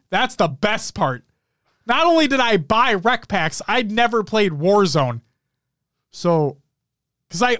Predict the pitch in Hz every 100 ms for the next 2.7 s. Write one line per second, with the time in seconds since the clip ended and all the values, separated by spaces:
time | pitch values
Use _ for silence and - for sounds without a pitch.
0 | - 220 170 175 214 170 165 151 139 135
1 | 175 - 151 131 139 - 135 120 - 120
2 | 143 135 147 160 180 175 160